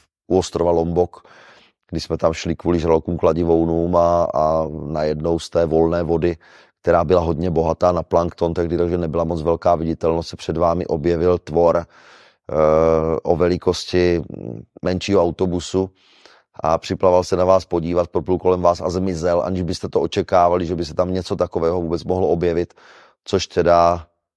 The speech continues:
byla neuvěřitelná emoce. My jsme tam tehdy s mým synovcem, eh, vlastně v nějakých pětatřiceti metrech na sebe koukali a normálně jsme brečeli do masky a nebyli jsme schopni pokračovat v ponoru.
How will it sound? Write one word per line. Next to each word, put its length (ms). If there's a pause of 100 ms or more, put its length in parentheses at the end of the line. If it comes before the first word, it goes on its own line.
(260)
byla 140
neuvěřitelná 760
emoce. 440
My 80
jsme 160
tam 120
tehdy 280
s 100
mým 240
synovcem, 680 (640)
eh, 260
vlastně 320
v 40
nějakých 440
pětatřiceti 680
metrech 300
na 100
sebe 240
koukali 540
a 40
normálně 500
jsme 160
brečeli 420
do 120
masky 500
a 360
nebyli 380
jsme 160
schopni 320
pokračovat 540
v 40
ponoru. 440